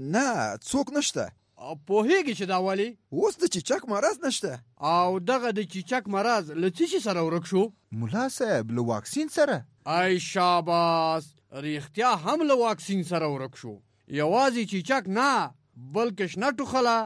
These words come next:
Speaker 2: کوڅواک، شری او نور مرضونه هم ورسره ورک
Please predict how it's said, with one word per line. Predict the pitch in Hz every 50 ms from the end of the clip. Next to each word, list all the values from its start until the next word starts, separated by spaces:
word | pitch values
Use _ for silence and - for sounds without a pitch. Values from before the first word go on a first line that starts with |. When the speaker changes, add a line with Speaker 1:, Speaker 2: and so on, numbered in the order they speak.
| - _ _ _ _
Speaker 2:
کوڅواک، | 175 180 190 190 - - - 208 226 247 247 233 220 208 190 170 - _ _ _ - - -
شری | 247 277 277 262 247 226 208 202 185 160 - _ _ _ - 175 180
او | 175 180 180 185
نور | 208 233 285 311 294 269 240 226
مرضونه | 202 196 196 185 220 302 311 269 196 175 185
هم | 269 339 359
ورسره | 349 330 294 202 277 269 254 254 240
ورک | 233 226 196